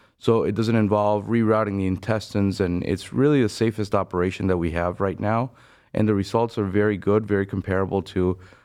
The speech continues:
other operations that have been done for a very long time, like the Roux-en-Y gastric bypass. Now, the Roux-en-Y gastric bypass has two different components. So one is reducing the size of the stomach. So we basically divide the stomach without taking it out,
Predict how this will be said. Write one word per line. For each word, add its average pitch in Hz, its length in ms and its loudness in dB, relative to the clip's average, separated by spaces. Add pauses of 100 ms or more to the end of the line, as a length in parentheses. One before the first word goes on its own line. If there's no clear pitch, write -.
(140)
other 104 220 0
operations 98 540 -2
that 95 120 0
have 90 180 -4
been 92 200 0
done 98 320 0
for 95 180 -2
a 90 80 -2
very 98 180 0
long 90 220 -2
time, 101 260 -2
like 90 140 -4
the 90 80 -2
Roux-en-Y 92 380 0
gastric 76 420 -6
bypass. - 600 -10 (540)
Now, 120 100 2
the 123 100 4
Roux-en-Y 131 800 2
gastric 107 380 -4
bypass 104 540 -2
has 92 120 -8
two - 220 -4
different 98 340 -2
components. 104 640 -2
So 95 100 0
one 101 240 2
is 104 240 0 (500)
reducing 113 460 0
the 110 80 2
size 107 320 -2
of 104 80 -4
the 92 80 -8
stomach. 120 420 -2
So - 140 -2
we 92 80 4
basically 98 460 -2
divide 101 420 -2
the 117 80 -8
stomach 117 460 -2
without 98 440 0
taking 120 340 -2
it 107 100 0
out, 123 360 0